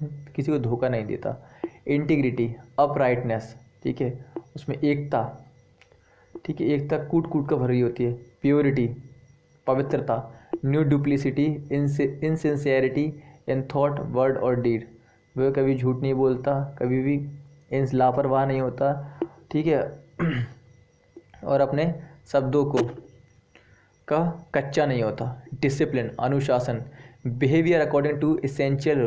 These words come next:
rules and norms which is self imposed, ठीक है, उसका व्यवहार, बे-, बे-, बिहेवियर मतलब उसका व्यवहार according, ठीक है, ज़रूरत के,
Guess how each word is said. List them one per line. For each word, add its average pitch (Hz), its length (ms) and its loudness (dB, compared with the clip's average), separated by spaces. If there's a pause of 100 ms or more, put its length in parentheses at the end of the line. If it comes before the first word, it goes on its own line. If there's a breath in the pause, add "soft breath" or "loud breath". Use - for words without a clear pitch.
rules 143 240 4
and 127 300 -2
norms 139 420 0
which 117 180 -2
is 131 80 2 (140)
self 120 220 0
imposed, 117 520 -2 (520 soft breath)
ठीक 127 180 0
है, 139 120 4
उसका - 280 0
व्यवहार, 123 380 2
बे-, 131 140 -4
बे-, 127 320 4
बिहेवियर 131 300 4
मतलब 127 160 0
उसका 127 200 -2
व्यवहार 113 480 2 (920 soft breath)
according, 143 600 2
ठीक - 120 -12
है, 139 120 2
ज़रूरत 135 460 2
के, 156 160 0